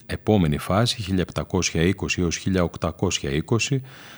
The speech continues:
περιέχονται όλοι οι γνωστοί και μοναδικοί ηρμοί των μεγάλων μουσικών της περίοδου, του Ιωάννου Πρωτοψάλτου, Πεδοτόκων Παρθένων,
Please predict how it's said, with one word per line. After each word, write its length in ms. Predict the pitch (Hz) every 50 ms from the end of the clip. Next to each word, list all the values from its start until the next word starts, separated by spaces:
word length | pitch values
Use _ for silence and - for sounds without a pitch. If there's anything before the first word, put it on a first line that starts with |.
| - _
περιέχονται 560 | - 110 104 104 110 120 - - 135 120 104
όλοι 240 | 113 131 135 131 131
οι 20 |
γνωστοί 480 | 127 113 110 101 90 85 - - 120 127
και 120 | 131 120
μοναδικοί 560 | 104 98 92 87 82 80 80 78 - - 117
ηρμοί 340 | 104 85 80 78 78 92 113
των 160 | 117 - 104
μεγάλων 440 | 95 85 78 76 82 95 107 110 104
μουσικών 500 | 98 92 90 87 - 82 - - 95 98
της 120 | 92 - -
περίοδου, 580 | - 87 82 85 90 90 80 73 69 80 87 - _ _ _ - _
του 120 | - 139 131
Ιωάννου 320 | 123 113 110 110 104 98
Πρωτοψάλτου, 800 | 87 - 90 73 73 - - - 92 95 104 110 107 - 135 127
Πεδοτόκων 640 | 131 101 87 78 82 - 98 90 82 - 85 78 76
Παρθένων, 720 | - 73 67 - - 95 104 113 120 127 131 131 127